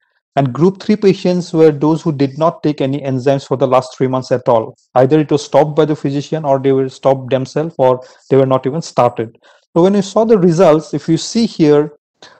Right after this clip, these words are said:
uh, more than a third of patients in all the groups had, uh, malnutrition. So even if the patients were taking these enzymes religiously,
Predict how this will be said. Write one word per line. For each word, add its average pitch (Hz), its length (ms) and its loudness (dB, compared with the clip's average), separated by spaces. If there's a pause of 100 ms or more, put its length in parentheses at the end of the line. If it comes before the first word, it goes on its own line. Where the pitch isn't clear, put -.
(180)
uh, 135 400 0
more 190 480 2
than 208 220 0
a 196 80 0
third 185 420 2
of 180 240 -2
patients 165 540 -2
in 160 120 -6 (160)
all 180 260 4
the 185 120 4
groups 147 580 -6 (100)
had, 147 260 0 (1300)
uh, 139 380 0 (180)
malnutrition. 156 800 -2
So - 220 -12
even 170 260 2
if 175 140 -2
the 196 80 4
patients 170 480 -2
were 165 120 2
taking 175 580 -4 (180)
these 147 240 -6
enzymes 143 380 -4
religiously, 143 920 -2